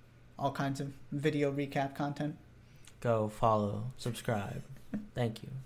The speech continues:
Speaker 2: Appreciate that. All right.
Speaker 1: Can't believe I forgot that the
Speaker 2: The
Speaker 1: first
Speaker 2: f-,
Speaker 1: time.
Speaker 2: I, it's, me too. I can't believe I didn't tee you up for it. I'm so, I'm so upset with myself. But yes, Touchline Talk on, it's Touchline Talk twenty-two on Twitter, correct?
Speaker 1: Yes.
Speaker 2: Touchline Talk twenty-two on Twitter,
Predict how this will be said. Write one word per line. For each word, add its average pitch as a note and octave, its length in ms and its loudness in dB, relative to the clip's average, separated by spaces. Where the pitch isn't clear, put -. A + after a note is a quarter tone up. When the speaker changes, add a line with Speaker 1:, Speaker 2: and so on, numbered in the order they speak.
Speaker 2:
Appreciate - 500 -4
that. - 140 -10
All A2+ 60 -8
right. - 80 -8
Speaker 1:
Can't D3 180 2
believe C#3 160 4
I B2+ 80 -4
forgot - 320 -2
that D3+ 140 -6
the C#3 80 4
Speaker 2:
The C3+ 60 0
Speaker 1:
first D#3+ 160 2
Speaker 2:
f-, E3+ 60 4
Speaker 1:
time. D#3+ 140 6
Speaker 2:
I, E3+ 160 10
it's, E3+ 460 0
me F#3 180 12
too. F3+ 100 10
I F3+ 100 12
can't A3 220 12
believe G#3 180 12
I F#3+ 80 12
didn't F#3+ 220 6
tee - 160 4
you E3 200 8
up - 200 6
for G#2 200 0
it. G#2+ 140 -6
I'm B2+ 160 -2
so, B2 240 6
I'm A#2+ 200 2
so B2 160 4
upset A2+ 240 0
with F#2 120 -6
myself. A2 320 0
But G3+ 100 12
yes, F3 220 12
Touchline F#3+ 340 8
Talk D#3 320 6
on, C3 340 4
it's C3+ 180 0
Touchline F3 300 8
Talk D3+ 220 6
twenty-two C3 500 2
on A2 120 2
Twitter, A2 320 0
correct? C3 200 2
Speaker 1:
Yes. - 280 -4
Speaker 2:
Touchline D#3+ 260 6
Talk E3 180 8
twenty-two D3+ 340 6
on B2+ 160 2
Twitter, E3+ 500 6